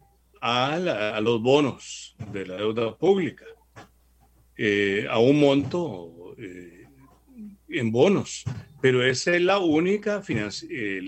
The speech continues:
la única financiación que voy a tener. Eh, no he tenido,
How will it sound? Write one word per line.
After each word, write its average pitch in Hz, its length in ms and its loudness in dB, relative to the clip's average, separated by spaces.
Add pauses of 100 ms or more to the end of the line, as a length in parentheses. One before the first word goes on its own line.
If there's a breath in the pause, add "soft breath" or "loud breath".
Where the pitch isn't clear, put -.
la 104 120 -4
única 131 280 -2
financiación 131 880 -2
que 185 140 -2
voy 113 240 0
a 131 120 2
tener. 98 320 -4 (840 soft breath)
Eh, 107 300 -2
no 113 160 4
he 127 80 2
tenido, 123 1080 -2